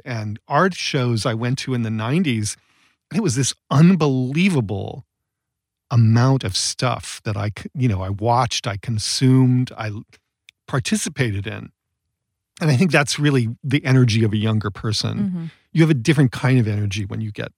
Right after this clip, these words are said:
Speaker 1: a little older. So that's one thing. Another thing I can say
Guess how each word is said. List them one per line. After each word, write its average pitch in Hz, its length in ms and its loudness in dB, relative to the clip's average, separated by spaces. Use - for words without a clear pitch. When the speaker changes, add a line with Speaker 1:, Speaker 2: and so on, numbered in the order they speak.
Speaker 1:
a - 80 -12
little 101 300 -8
older. 101 440 -10
So 143 440 2
that's 160 320 2
one 143 320 6
thing. 113 460 0
Another 190 280 4
thing 208 140 4
I 139 80 4
can 123 140 4
say 131 280 4